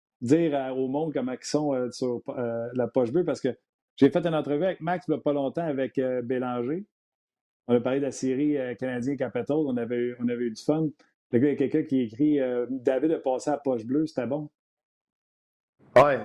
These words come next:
Speaker 2: non, c'est, c'est le fun. Je connais Guillaume depuis, euh, ben, puis Max aussi, dans le fond, depuis très longtemps, là, depuis le début de, de ma carrière. Euh, eux, ils avaient déjà commencé dans la ligue. Puis en, en tant que Québécois, on s'est,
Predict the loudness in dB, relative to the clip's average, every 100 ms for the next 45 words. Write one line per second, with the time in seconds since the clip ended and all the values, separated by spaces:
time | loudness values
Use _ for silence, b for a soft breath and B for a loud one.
0 | 0 -2 0 -2 -2 -4 0 0 0 -2
1 | -2 -2 0 0 0 -2 -2 -2 0 0
2 | -2 -4 -4 -4 -2 -2 -6 -4 -4 -4
3 | -2 -4 -4 -6 -4 -2 0 -2 -4 -4
4 | -4 -6 -8 -4 -4 -4 -4 -2 -2 0
5 | 0 0 0 0 2 0 0 -6 b b
6 | b b b _ 0 2 2 2 0 0
7 | 0 -2 0 0 -2 -2 0 0 0 -2
8 | -2 -2 -2 -6 -4 -2 -2 -2 -2 -2
9 | 0 0 -2